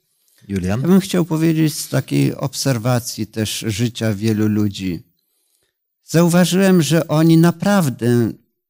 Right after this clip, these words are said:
Speaker 2: tęsknią już za powtórnym przyjściem Jezusa. Niektórzy cierpią bardzo. Niektóry, niektórzy tak wiele przeżyli, że już nie chcą żyć więcej na tym grzesznym, podłym często świecie.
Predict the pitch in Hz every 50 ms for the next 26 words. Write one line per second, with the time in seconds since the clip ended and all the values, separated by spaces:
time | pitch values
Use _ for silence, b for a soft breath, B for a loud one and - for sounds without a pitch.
0 | _ _ _ - 165 190 190 185 - - - - 165 165 160 151 143 131 131 135
1 | 127 - - - - - - 113 - 131 117 - 123 113 - - - 135 123 117
2 | 127 117 110 - - - 123 117 - - - 110 110 113 107 110 104 92 95 92
3 | - - - 98 92 - - _ _ _ _ _ _ _ - 151 170 160 - -
4 | 185 175 165 175 156 - - - 127 120 113 113 - 110 110 110 104 87 98 98
5 | 98 98 92 104 98 98 82 - _ _ _ _ _ _ 131 147 160 - - 170
6 | 170 170 180 170 170 160 170 _ - 151 151 147 147 - 170 160 143 160 160 -
7 | - 165 160 139 117 127 160 170 165 160 151 - - - 143 143 107 110 151 151
8 | 131 135 139 135 120 - - - - 131 113 123 165 180 180 175 170 147 - -
9 | - - - - - _ _ _ - - 180 196 175 - - - 185 170 156 165
10 | 190 175 - - - 151 - - 123 131 123 120 113 - 120 123 117 - - _
11 | - 127 131 127 - 131 123 123 117 113 98 - - - 117 101 117 143 139 -
12 | - - 135 131 117 107 - - - 139 139 123 127 131 123 117 113 - 123 117
13 | 117 - - - 104 104 - - 95 90 85 - - - 67 -